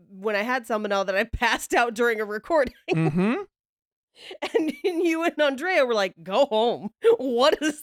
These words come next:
Speaker 1: this?" Um, but mine, when I had salmonella, I was Googling my <laughs> symptoms and, uh, found a description that I think is a typo, but it says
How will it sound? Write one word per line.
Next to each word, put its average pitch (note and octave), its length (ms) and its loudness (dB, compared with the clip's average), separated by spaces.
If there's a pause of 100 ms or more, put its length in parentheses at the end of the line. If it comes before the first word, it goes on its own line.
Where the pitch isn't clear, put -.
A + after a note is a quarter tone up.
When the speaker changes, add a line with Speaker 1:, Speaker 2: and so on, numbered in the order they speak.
Speaker 1:
this?" C#4+ 600 -2 (440)
Um, G#3+ 500 0 (300)
but A3 200 -2
mine, A#3 600 -2
when A3+ 140 -2
I G#3+ 100 0
had C4+ 180 0
salmonella, F3 720 -4 (140)
I G#3+ 140 0
was A3+ 180 -6
Googling G#3+ 720 -2
my F3+ 180 -4
<laughs> - 120 -12 (340)
symptoms - 560 -6 (440)
and, G#3 640 0
uh, E3+ 420 -2 (120)
found A3+ 580 0 (220)
a A3 80 0
description A3+ 880 -2 (260)
that A#3 280 0 (260)
I A#3+ 120 2
think D#4 320 -6
is D#4 140 -2
a A#3 80 0
typo, G3 760 -4 (400)
but A3+ 200 -2
it A#3 160 -4
says A3 440 -2